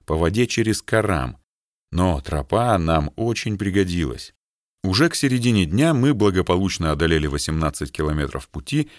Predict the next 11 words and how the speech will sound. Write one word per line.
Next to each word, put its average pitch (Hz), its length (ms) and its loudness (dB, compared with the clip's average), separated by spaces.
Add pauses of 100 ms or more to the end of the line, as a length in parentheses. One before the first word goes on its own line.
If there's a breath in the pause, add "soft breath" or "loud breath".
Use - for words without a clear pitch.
(100)
и 170 120 2
вышли 139 300 2
к - 80 -10
посёлку, 120 600 0 (180 loud breath)
где 78 240 -2
нас 113 260 2
встретили 95 560 0
дружным 90 560 -2
лаем 113 420 0
местные 80 520 -2
собаки. 73 580 -4